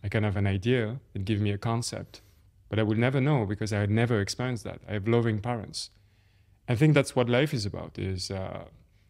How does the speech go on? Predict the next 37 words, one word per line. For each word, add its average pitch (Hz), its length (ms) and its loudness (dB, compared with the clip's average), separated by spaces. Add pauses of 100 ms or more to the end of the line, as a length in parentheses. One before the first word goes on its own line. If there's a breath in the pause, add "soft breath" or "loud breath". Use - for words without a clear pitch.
(320)
books - 560 2 (120)
hopefully 123 360 2
do 120 100 2
not 123 160 4
experi-, 117 580 -2
do 113 140 4
not 113 220 4
push 131 240 4
you - 80 2
to 127 100 0
do 113 400 4
very, 117 380 4
very 113 420 4
strong 113 320 0
experiences 110 600 0
such - 260 -2
as, 98 220 -2 (160)
uh, 95 160 -4
being 113 200 2
an 110 100 2
orphan, 127 340 2
but 104 160 2 (460 soft breath)
they 120 100 4
push 151 440 4
you, 147 340 6
or 110 260 4
discussion, 127 580 0
they 113 80 4
push 113 300 -4
you 117 40 2
to 101 80 -4
experience. 95 760 -4
And 107 240 0
then 139 240 6
with 117 220 4
the 104 300 2 (300)
knowledge, 113 640 0